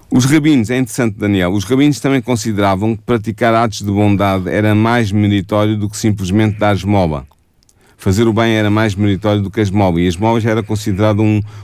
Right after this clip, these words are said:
um ato importante na fé religiosa do seu tempo, daquele tempo.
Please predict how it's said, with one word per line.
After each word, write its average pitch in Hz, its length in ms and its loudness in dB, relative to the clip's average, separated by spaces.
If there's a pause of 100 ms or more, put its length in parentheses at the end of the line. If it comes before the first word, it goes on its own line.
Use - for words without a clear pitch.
um 104 180 2
ato 107 200 0
importante 104 680 0
na 101 280 0
fé 101 240 0
religiosa 95 760 0 (220)
do 92 120 -4
seu 98 220 0
tempo, 80 340 -2 (300)
daquele 95 320 0
tempo. 71 380 -4